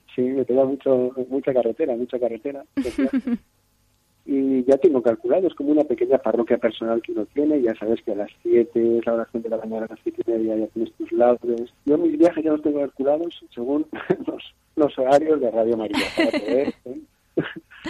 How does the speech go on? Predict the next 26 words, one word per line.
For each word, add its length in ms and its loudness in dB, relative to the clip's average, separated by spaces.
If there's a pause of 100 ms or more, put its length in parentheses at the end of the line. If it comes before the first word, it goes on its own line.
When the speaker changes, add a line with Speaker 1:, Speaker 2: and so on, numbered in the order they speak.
(280)
Speaker 1:
estar 340 6 (140)
ratos 320 2
en 80 0
el 140 0
coche, 500 0
y, 100 -6 (380)
con 100 2
lo 60 2
cual 140 4
yo 140 4
tengo 240 -2
un, 160 -2
un 220 -6
sentimiento 460 0
de 80 6
gratitud, 440 0
de, 280 -2
de 100 0
que 100 -2
es 120 -4
un 220 -4
bien 180 2
enorme, 400 2
¿no? 240 -6
Y, 340 0 (320)
y 100 -8